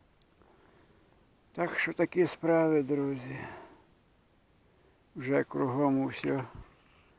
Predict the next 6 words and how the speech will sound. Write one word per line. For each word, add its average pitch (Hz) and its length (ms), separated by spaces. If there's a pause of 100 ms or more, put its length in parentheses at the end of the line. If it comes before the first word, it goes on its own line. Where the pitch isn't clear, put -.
(260)
позаростало, 147 1000
лише 127 340
моя 147 380
п'ятнадцятиарова 156 1300
ділянка 147 600
тут 160 220